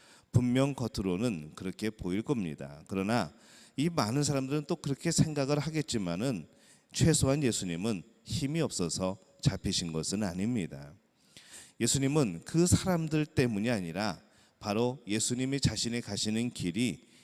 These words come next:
이 구원하는, 바로 모든 이들의 죄를 대신 속하는 그런 길을 가시기 위해서 잡히신 것이죠. 진리의 길을 가기 위해서 잡히신 겁니다.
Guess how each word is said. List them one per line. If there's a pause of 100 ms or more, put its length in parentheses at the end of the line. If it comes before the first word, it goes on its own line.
(160)
이
구원하는, (200)
바로 (340)
모든
이들의
죄를
대신
속하는 (260)
그런
길을
가시기
위해서 (240)
잡히신
것이죠. (720)
진리의
길을
가기
위해서
잡히신
겁니다.